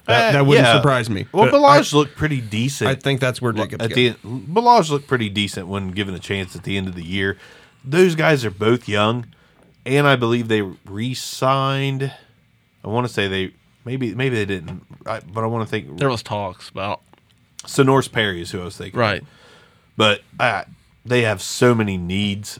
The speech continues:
Speaker 2: I, I don't think they'll be in the range to draft Jacobs. They, they don't have a freaking receiver on that team. I mean, Kenny Stills is a solid receiver, but they need a couple more. Uh, j-, they can't bank on Albert Wilson being
Speaker 1: You're
Speaker 2: a hundred percent
Speaker 1: asking me to
Speaker 2: healthy.
Speaker 1: put a play, uh,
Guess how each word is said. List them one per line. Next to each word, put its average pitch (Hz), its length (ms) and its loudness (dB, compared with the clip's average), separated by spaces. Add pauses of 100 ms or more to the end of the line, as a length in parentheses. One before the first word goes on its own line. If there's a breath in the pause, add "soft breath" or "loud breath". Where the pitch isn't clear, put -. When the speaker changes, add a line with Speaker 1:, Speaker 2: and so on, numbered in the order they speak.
Speaker 2:
I, 98 180 -6
I 101 140 -4
don't 107 220 0
think 101 180 -4
they'll 98 140 -4
be 95 440 -4 (1120 soft breath)
in 143 160 0
the 123 120 4
range 120 420 2
to 98 120 -4
draft 85 360 -4
Jacobs. 87 440 -8
They, 107 180 -2
they 117 220 0
don't 135 300 -2
have 127 200 0
a 110 80 -4
freaking 127 380 -4
receiver 113 500 -4
on 101 100 -2
that 98 200 -4
team. 110 520 -4
I 113 60 -6
mean, 123 160 0
Kenny 175 240 0
Stills 160 360 2
is 95 120 -8
a 92 60 -10
solid 117 440 -2
receiver, 110 460 -2
but 101 160 -6
they 123 160 0
need 127 320 0
a 107 80 0
couple 110 320 -2
more. 98 500 -2 (280)
Uh, 90 300 -4
j-, 98 220 -12
they 107 140 0
can't 127 280 -2
bank 110 260 -2
on 98 120 0
Albert 95 260 -2
Wilson 95 440 -4
being 92 180 -4 (100)
Speaker 1:
You're 254 120 0
Speaker 2:
a - 20 0
hundred 262 120 0
percent - 40 -2
Speaker 1:
asking 202 180 -2
me 196 100 4
to 165 60 0
Speaker 2:
healthy. 147 80 -4
Speaker 1:
put 185 140 0
a - 20 0
play, 175 300 -2
uh, 135 220 0